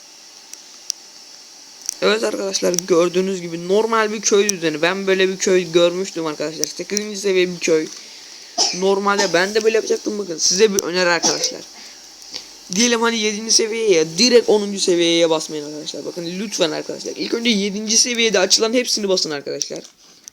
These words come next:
Böyle normal bir clutch düzeni yapın arkadaşlar. Evet, başlıyoruz. Burada bir olsun arkadaşlar, sorun değil. Evet,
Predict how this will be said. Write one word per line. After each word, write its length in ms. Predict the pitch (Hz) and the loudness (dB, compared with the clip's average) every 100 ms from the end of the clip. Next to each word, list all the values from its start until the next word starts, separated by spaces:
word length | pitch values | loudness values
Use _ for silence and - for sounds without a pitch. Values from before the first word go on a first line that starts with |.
| _ _ - _ _ _ _ - - - - | _ _ -20 _ _ _ _ -20 -20 -20 -6
Böyle 380 | 180 240 240 202 | 2 4 4 2
normal 440 | 196 196 208 226 214 | 2 2 2 0 0
bir 60 | 202 - | -6 -2
clutch 360 | 202 202 - | 2 2 0
düzeni 300 | 185 175 185 | -8 -4 -4
yapın 200 | 175 156 | -4 -8
arkadaşlar. 520 | 147 147 - 151 - 160 | -10 -12 -14 -12 -8 -4
Evet, 400 | 151 139 - - | -4 -4 -12 -10
başlıyoruz. 640 | 160 - 147 - - - _ _ - - - 175 | -10 -10 -12 -14 -16 -20 _ _ -20 -20 -16 -6
Burada 300 | 196 196 185 | 0 0 0
bir 100 | 202 | 2
olsun 280 | 196 196 | 2 2
arkadaşlar, 380 | 190 160 151 - | -4 -6 -10 -10
sorun 320 | - - 165 | -12 -12 -12
değil. 160 | 160 139 | -12 -12
Evet, 300 | 392 151 - | -12 -12 -12